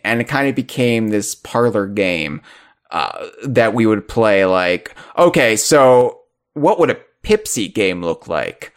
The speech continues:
right? What would a bumper game look like? What would a drumstick game look like? And, and so, I mean, that was something Rare fans did in the late nineties, is daydream what games and genres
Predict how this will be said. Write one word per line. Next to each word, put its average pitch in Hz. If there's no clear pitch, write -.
right? 107
What 147
would 135
a 127
bumper 123
game 95
look 90
like? 78
What 131
would 110
a 104
drumstick 123
game 95
look 90
like? 76
And, 160
and 160
so, 156
I 160
mean, 190
that 277
was 247
something 233
Rare 175
fans 151
did 101
in 110
the 107
late 101
nineties, 95
is 101
daydream 120
what 117
games 165
and 117
genres 110